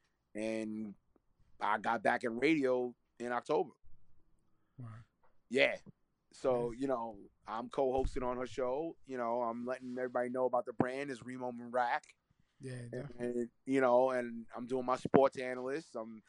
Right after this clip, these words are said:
Speaker 1: being funny. You know, I'm, you know, I'm not trying to take over. I'm just being funny. I'm doing what I do. And, um, we was doing it for a little bit.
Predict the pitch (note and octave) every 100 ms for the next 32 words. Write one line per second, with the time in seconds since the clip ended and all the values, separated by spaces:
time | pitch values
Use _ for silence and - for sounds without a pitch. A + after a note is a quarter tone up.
0 | _ _ - C#3+ C#3 - D3 D3 D3+ F3+
1 | _ _ _ _ _ - C#3+ C3+ C3 C3
2 | B2+ B2 _ C3+ - C#3+ B2+ C3 C3 C3
3 | _ - C3 B2+ C#3+ C3 C3+ C#3 D#3+ D3+
4 | B2+ B2 G#2+ C3+ B2+ - C3+ C#3 C#3+ B2+
5 | C3 C3 B2+ B2 A#2+ B2 C3+ E3 - -
6 | _ _ _ - - B2+ C3 C3 C3 C3
7 | C3 B2+ _ - - C3+ D#3+ E3 G#3 G#3
8 | G#3 G3+ B3 A3 -